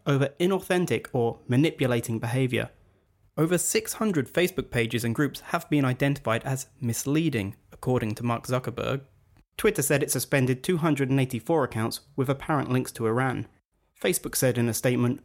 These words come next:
"We ban this kind of behavior because we want people to be able to trust the connections they make." Although the investigation was still in progress, the social media network added, "The campaign appeared to be targeting people across multiple internet services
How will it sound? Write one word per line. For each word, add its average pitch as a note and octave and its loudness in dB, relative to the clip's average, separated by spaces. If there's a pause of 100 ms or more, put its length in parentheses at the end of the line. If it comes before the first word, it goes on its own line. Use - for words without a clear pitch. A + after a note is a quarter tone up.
(340)
"We E3+ 2
ban F3+ 2
this E3 2
kind B2+ 2
of A2+ -6
behavior B2 0
because B2+ -6
we C#3 2
want D3 0
people C3 -2
to A#2 -10
be B2+ -6
able C3 0
to B2 -8
trust - -4
the G#2 -6
connections A2+ -4
they A2 0
make." A2+ -4 (680)
Although G3 2
the E3 4
investigation B2+ 0
was A2+ -2
still A#2 -2
in G#2 0
progress, A#2+ 0 (100)
the D3+ -6
social F#3+ 0
media D3+ 2
network A#2 -2
added, A#2 -4 (480)
"The - -10
campaign F#3 2
appeared D#3 0
to C#3+ -8
be C3+ 0
targeting C#3 0
people B2+ 0
across C3 -4
multiple D#3 0
internet B2+ 0
services A#2 -2